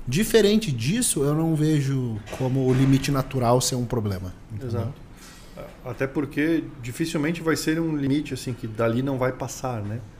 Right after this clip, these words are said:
Speaker 2: Ah, o cara vai ganhar seu um quilinho de massa muscular por ano, não quatorze. Mas aí pensa, pensa isso numa pessoa que já tá treinando há dez anos e já tem seus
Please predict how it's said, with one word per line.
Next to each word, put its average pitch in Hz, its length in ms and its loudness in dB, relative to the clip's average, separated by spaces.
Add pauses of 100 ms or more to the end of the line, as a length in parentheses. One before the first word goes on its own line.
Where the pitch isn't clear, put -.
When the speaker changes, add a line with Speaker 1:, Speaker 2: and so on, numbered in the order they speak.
(380)
Speaker 2:
Ah, - 60 -6
o 127 40 -4
cara 117 220 2
vai 151 240 6
ganhar 131 360 4
seu 117 260 -2
um 120 100 0
quilinho 123 360 -2
de 117 80 -4
massa 117 280 -2
muscular 113 420 -4
por 117 220 -4
ano, 113 200 0 (100)
não 107 160 -4
quatorze. 110 600 -2 (1000)
Mas 107 560 -4 (140)
aí 120 180 2
pensa, 147 560 2 (200)
pensa 139 320 2
isso 135 240 0
numa 131 180 0
pessoa 131 500 0
que 127 160 -8
já 117 400 0 (680)
tá 127 100 2
treinando 127 560 2
há 113 240 0 (220)
dez 123 480 6
anos 185 680 4
e 120 220 -2
já 117 100 0
tem 120 480 -2
seus - 640 -6